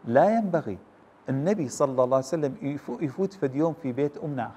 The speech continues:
عائشة رضي الله عنها وارضاها، بيته، غر-، حجرة عائشة، ويشوف كسرة خبز، والنبي صلى الله عليه وسلم يمشي إليها. شوف الرواية، طبعًا الرواة الله يرضى عنهم يعملوا لك تصوير للحدث، فيمشي إليها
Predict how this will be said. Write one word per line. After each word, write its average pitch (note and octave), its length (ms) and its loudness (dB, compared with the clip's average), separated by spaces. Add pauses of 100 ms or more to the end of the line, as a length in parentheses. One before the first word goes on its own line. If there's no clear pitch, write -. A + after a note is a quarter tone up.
عائشة A#2+ 460 0
رضي B2 220 2
الله A#2 340 2
عنها A2 180 -4
وارضاها، G#2+ 180 0
بيته، G3+ 340 4 (380)
غر-، C#3+ 160 2 (160)
حجرة D3 340 4
عائشة، A2 420 -2 (960)
ويشوف F3+ 680 -2 (360)
كسرة F3 360 0
خبز، A2 500 -6 (520)
والنبي A#2 380 -2
صلى A#2 220 -2
الله A2+ 100 -2
عليه G#2+ 100 0
وسلم A2 280 -6 (180)
يمشي E3 560 0
إليها. B2 300 0
شوف - 280 -8
الرواية، B2 480 6 (300)
طبعًا G#2+ 200 0
الرواة A2+ 440 0 (100)
الله A2 180 2
يرضى A2 160 2
عنهم B2+ 220 0
يعملوا A#2+ 320 0
لك C#3 100 2 (140)
تصوير C#3+ 600 0
للحدث، A2 380 -2 (600)
فيمشي F#3 640 6
إليها C#3+ 640 2